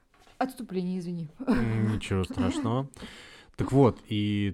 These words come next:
Speaker 2: ты, студентка, пришла на пересдачу вот к такому старенькому, а, типа, там сидит новенький, ты такая, типа: "Здравствуйте,
Speaker 1: Так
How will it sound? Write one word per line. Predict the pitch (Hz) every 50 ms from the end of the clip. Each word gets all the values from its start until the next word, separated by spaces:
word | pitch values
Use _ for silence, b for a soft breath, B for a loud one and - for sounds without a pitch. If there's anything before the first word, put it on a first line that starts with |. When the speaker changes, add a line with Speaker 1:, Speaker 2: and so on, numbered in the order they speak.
| - -
Speaker 2:
ты, | - 117 110 104 101 95 90
студентка, | - - 101 87 110 139 147 - - 95
пришла | - 101 92 - - 104 98
на | 98 87
пересдачу | - 92 101 92 90 107 98 90 - - 92
вот | 87 85 -
к | - _
такому | - - - 98 92 87 87 85 80
старенькому, | - - - 113 131 165 175 170 - 165 156 139 110 95 92
а, | 92 87
типа, | - - 85 - 90 82
там | 82 92 87 85
сидит | - 87 85 82 - 101
новенький, | 110 123 135 123 95 98
ты | 90 80
такая, | 92 78 87 85
типа: | 80 82 80 82
"Здравствуйте, | 82 82 82 85 80 80 78 - - - - - 117 127 135 147 - - - 165 175
Speaker 1:
Так | 226